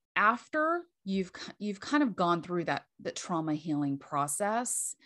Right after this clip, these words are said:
and what to do when you see the effects of trauma, um, in someone that you love. And I will tell you, that is, that is very difficult.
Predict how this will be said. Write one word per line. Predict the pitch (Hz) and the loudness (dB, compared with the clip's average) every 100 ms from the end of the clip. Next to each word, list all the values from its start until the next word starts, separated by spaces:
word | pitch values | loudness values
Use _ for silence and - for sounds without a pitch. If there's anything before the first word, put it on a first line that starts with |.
| - - - - - | -20 -20 -20 -16 -6
and | 214 202 196 196 196 190 196 - _ _ | 0 2 2 2 2 2 0 -4 _ _
what | 208 180 196 226 - | -8 0 4 4 4
to | 254 | 0
do | 175 175 220 254 180 156 156 156 | 0 0 2 4 4 2 -2 -2
when | 190 190 175 | 2 2 2
you | 185 220 247 | -2 0 0
see | - 208 190 180 | -2 -4 -4 0
the | 175 | 0
effects | 165 170 - - | 0 -4 -6 -6
of | 143 | -8
trauma, | - - 196 196 180 151 147 147 _ _ _ _ _ - | -8 -2 2 2 2 0 0 -4 _ _ _ _ _ -8
um, | 180 143 139 - - _ | -4 -2 -2 -6 -12 _
in | 202 190 | -4 -2
someone | - 175 156 | 0 0 0
that | 143 - | -2 -4
you | 147 160 | -6 -4
love. | 135 117 - - _ _ _ _ 202 | -2 -2 -6 -18 _ _ _ _ -4
And | 190 180 180 - _ | -2 0 -2 -8 _
I | 170 240 | 0 2
will | 294 | 2
tell | 285 208 196 | -2 -4 -2
you, | 185 170 160 156 - _ _ _ _ _ _ - | -2 -2 -4 -4 -8 _ _ _ _ _ _ -6
that | 180 185 | -2 0
is, | 220 - _ _ 190 | -2 -4 _ _ -6
that | 202 226 | -2 2
is | 247 - 196 | 0 -2 -6
very | 180 160 160 170 170 170 | -8 -6 0 2 2 0
difficult. | 156 143 151 - - - | -4 -10 -12 -10 -10 -8